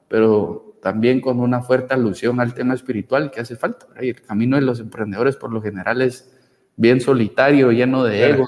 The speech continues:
Speaker 1: todos creen que sos este que se lo sabes todo, em, todos te quieren imaginar como el que está haciendo un montón de pisto y le va bien con todo y, y, y no siempre es así, ¿verdad? Entonces, como que está esta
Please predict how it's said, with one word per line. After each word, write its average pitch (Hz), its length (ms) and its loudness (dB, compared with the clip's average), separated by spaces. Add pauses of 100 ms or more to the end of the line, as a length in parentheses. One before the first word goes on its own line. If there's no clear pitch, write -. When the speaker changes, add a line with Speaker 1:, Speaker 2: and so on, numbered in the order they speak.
Speaker 1:
todos 120 300 0
creen 131 320 0
que 113 140 -6
sos 117 180 -6
este 127 240 -4
que 127 120 -8
se 117 120 -8
lo 104 140 -10
sabes 117 400 -8
todo, 131 420 4 (480)
em, 95 500 -2 (960)
todos 135 320 4
te 101 140 0
quieren 117 920 0
imaginar 117 600 -2
como 120 200 -4
el 104 80 -10
que 101 80 -10
está 113 160 -8
haciendo 123 240 0
un 123 80 2
montón 120 320 -2
de 110 100 -2
pisto 143 420 -6
y 117 60 2
le 107 160 0
va 107 160 -2
bien 123 160 0
con 117 220 -10
todo 147 240 2
y, - 200 -4
y, - 200 -10
y 104 80 -8
no 117 160 -2
siempre 143 340 0
es 120 100 -2
así, - 520 -4 (480)
¿verdad? 120 220 -2
Entonces, 120 520 0 (340)
como 110 160 -2
que 104 120 -6
está 110 180 -2
esta 123 920 0